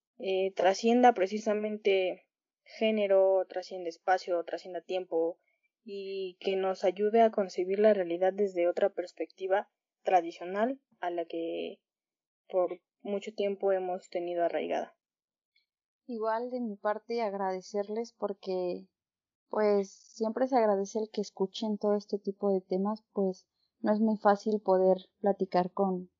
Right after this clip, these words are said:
Speaker 2: con ciertas personas sobre estos temas tan, pues, tan cruciales y tan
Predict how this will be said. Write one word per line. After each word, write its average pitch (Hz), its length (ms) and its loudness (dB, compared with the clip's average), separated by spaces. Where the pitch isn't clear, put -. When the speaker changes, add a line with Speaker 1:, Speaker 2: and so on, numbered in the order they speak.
Speaker 2:
con 190 180 -8
ciertas 190 380 -2
personas 190 440 -2
sobre 190 200 -2
estos 202 220 -12
temas 196 320 -4
tan, 185 240 -2
pues, 214 180 0
tan 185 180 4
cruciales 202 760 2
y 196 60 -4
tan 180 260 0